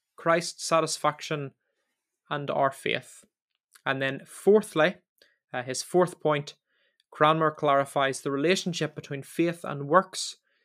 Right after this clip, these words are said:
showing that works are the necessary byproduct of our redemption,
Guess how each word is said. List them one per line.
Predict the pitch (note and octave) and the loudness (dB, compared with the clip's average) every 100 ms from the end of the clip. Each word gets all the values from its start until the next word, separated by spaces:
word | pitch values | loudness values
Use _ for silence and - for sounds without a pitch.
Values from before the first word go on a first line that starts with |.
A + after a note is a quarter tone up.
| _ | _
showing | - - D#3 D3+ C#3+ | -4 0 2 2 -2
that | C#3+ C#3+ C3 | -6 -6 -6
works | C#3+ E3+ E3+ - - - | 0 0 0 -8 -10 -10
are | C3+ | -6
the | |
necessary | C#3+ D3+ E3+ E3 - D3+ C#3+ B2 - | -6 -4 -6 -6 -4 -2 -2 -2 2
byproduct | F3 F#3+ - D3+ C#3+ C#3 - | 2 2 0 0 0 -4 -8
of | C#3+ | -4
our | D3 C#3 | -2 0
redemption, | C3 B2+ C3 - C#3 | -2 -6 -8 -10 -10